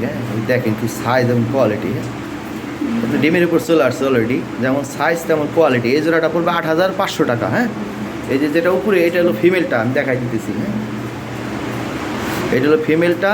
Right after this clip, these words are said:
আর ওইটা হলো মেলটা। এই বেচারা একদম কঠিন প্রেম প্রীতি চলতেছে ভাই, হ্যাঁ, এই হলো, এই হলো মেলটা, দেখেন সাইজ এবং কোয়ালিটি দেখেন, ঠিক আছে ভাইজান। তাহলে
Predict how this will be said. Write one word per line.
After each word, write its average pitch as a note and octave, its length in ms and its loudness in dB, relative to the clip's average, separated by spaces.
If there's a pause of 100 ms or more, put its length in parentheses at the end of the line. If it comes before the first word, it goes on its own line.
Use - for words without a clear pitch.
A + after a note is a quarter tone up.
(280)
আর C3+ 120 2 (260)
ওইটা F#3 180 6
হলো D#3 120 4 (100)
মেলটা। B2 340 0 (1000)
এই D3+ 100 4
বেচারা E3+ 280 4
একদম F3+ 160 0 (120)
কঠিন F3+ 280 4 (100)
প্রেম G#3 200 2
প্রীতি F3 360 -2
চলতেছে A#2+ 420 0
ভাই, G2 140 -2 (100)
হ্যাঁ, F#3+ 180 0 (580)
এই D3 80 4
হলো, C#3+ 140 4 (100)
এই C#3 60 4
হলো C3+ 180 2
মেলটা, A#2 260 2 (100)
দেখেন G2+ 340 0
সাইজ A#2+ 340 0
এবং G#2+ 100 2 (100)
কোয়ালিটি G#2 440 2
দেখেন, F2 240 -4
ঠিক F3 140 0
আছে D#3 180 0
ভাইজান। D#3+ 240 2 (440)
তাহলে C#3 160 2